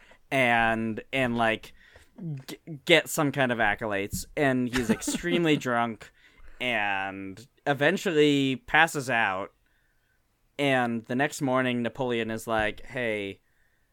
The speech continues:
Speaker 1: here's, here's some more vodka. We're now in
Speaker 2: <laughs>
Speaker 1: post. We're now in, we're now in Greater Lent. Let's
Speaker 2: Yep.
Speaker 1: forgive each other. We're very hungover. Let's have another drink."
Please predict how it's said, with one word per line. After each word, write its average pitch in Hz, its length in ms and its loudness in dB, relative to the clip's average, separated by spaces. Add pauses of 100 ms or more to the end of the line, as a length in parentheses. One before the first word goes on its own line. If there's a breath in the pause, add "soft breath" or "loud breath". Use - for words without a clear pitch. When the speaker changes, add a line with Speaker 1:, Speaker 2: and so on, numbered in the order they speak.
(380)
Speaker 1:
here's, 131 580 -6
here's 147 260 2
some 151 180 -4
more 139 180 2
vodka. 120 680 -2 (440)
We're 117 160 -4
now 113 260 0
in 123 180 0
Speaker 2:
<laughs> 135 120 -4
Speaker 1:
post. 127 440 -4 (800)
We're 120 200 -6
now 113 280 2
in, 117 220 -4
we're 120 100 -2
now 117 220 0
in 117 140 -2
Greater 120 280 0
Lent. 123 460 0 (720 soft breath)
Let's 123 240 -4
Speaker 2:
Yep. - 60 -16
Speaker 1:
forgive 143 320 4
each 202 200 4
other. 202 440 4 (680)
We're 127 140 -4
very 135 360 4
hungover. 139 560 2
Let's 123 200 -6
have 110 160 -2
another 101 260 -8
drink." 82 360 -12